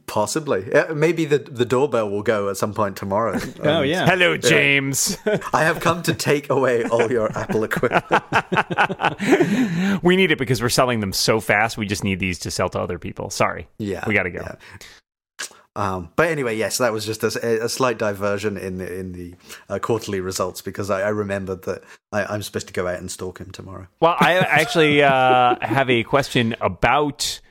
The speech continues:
Speaker 3: uh, the quarterly results that I was curious to get your guys' input on. But the one sort of dim spot in the otherwise pretty good results was the iPad.
Speaker 2: Oh, yeah.
Speaker 3: Um, in terms of it's, it, it continues to decline.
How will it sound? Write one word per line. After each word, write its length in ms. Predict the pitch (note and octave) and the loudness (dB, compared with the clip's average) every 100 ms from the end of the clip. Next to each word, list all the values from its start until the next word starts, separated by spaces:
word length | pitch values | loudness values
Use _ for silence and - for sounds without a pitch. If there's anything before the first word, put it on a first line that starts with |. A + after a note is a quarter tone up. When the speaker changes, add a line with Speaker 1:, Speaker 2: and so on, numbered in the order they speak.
| _ _ | _ _
Speaker 3:
uh, 280 | - G#2+ G#2 | 2 4 4
the 80 | G2+ | 2
quarterly 400 | - A#2 G#2+ G#2+ | 2 2 2 2
results 420 | G2 F#2+ G2+ - | 0 2 2 0
that 80 | G#2+ | 0
I 80 | G2+ | 0
was 120 | G2 | 0
curious 280 | - G#2 G2 | 0 -2 0
to 60 | G2+ | 0
get 200 | G#2 - | 0 -2
your 340 | A2 G2+ G#2 | -2 0 2
guys' 400 | G2+ G2 F#2+ F#2 | 2 2 2 0
input 300 | - G#2+ A2+ - | -2 -2 0 2
on. 260 | G2 F#2+ | 2 0
But 220 | F#2 G#2 - - - | 2 0 0 -8 -2
the 80 | C3 | -2
one 560 | A2 C#3 F3 F#3 F#3+ - - | 2 4 4 2 -2 -4 -6
sort 220 | - D3 | 2 4
of 420 | C3 A2 B2+ G#2 | 4 0 -8 0
dim 380 | C3+ D#3 D#3 D3+ | 2 4 4 2
spot 640 | B2 - A2+ F#2+ G#2 - - | 0 0 0 0 -2 -6 -6
in 280 | - A#2+ A2+ | 0 2 2
the 140 | G#2+ A2+ | 0 4
otherwise 440 | A#2+ A#2 G#2+ A2 | 4 4 4 2
pretty 200 | - B2+ | 0 0
good 160 | G#2+ G2+ | 2 0
results 460 | G#2 A#2 G#2 - | 2 2 2 0
was 280 | G#2 G2+ G2 | 0 2 0
the 140 | - A#2 | -4 -2
iPad. 460 | E3+ F3+ E2+ E2+ - - _ _ _ - | 0 0 -4 -6 -12 -20 _ _ _ -6
Speaker 2:
Oh, 100 | G#2+ | -4
yeah. 400 | G2+ A2 G#2 G2+ | 0 2 2 0
Speaker 3:
Um, 240 | F#2+ F2+ - _ _ _ | -2 -6 -10 _ _ _
in 160 | B2+ A2 | -4 0
terms 360 | A#2+ A2+ G#2 | 0 0 4
of 220 | A2+ G#2 A#2 | 2 2 -2
it's, 200 | - - | -4 -2
it, 180 | C#3+ C3 | 2 2
it 220 | F3 - | 2 2
continues 600 | D#3+ D#3 G3 F#3 F3 C#3+ | 2 4 2 4 2 0
to 120 | - | -4
decline. 640 | A2+ - C3+ F#2+ F2 G#2 | -4 -2 0 0 -2 -6